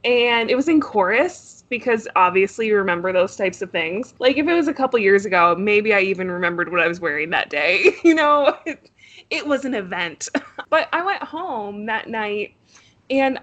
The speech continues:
I called him, and we talked on the phone, and he said how he had a crush on me, and I'm just like, "Oh, fascinating. Well, I don't on you." <laughs>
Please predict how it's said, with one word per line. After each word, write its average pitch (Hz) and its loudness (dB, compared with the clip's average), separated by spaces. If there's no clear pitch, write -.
I 220 0
called 214 -2
him, - -8
and 262 0
we 247 -6
talked 240 -4
on 294 0
the 311 2
phone, 269 -2
and 226 -6
he 247 -6
said 226 0
how 247 0
he 254 0
had 240 4
a 208 -4
crush - -4
on 339 -2
me, 381 -6
and 277 -2
I'm 277 2
just 277 0
like, 262 0
"Oh, 226 0
fascinating. 214 -6
Well, 233 2
I 240 -4
don't 233 2
on 294 2
you." 269 2
<laughs> 349 8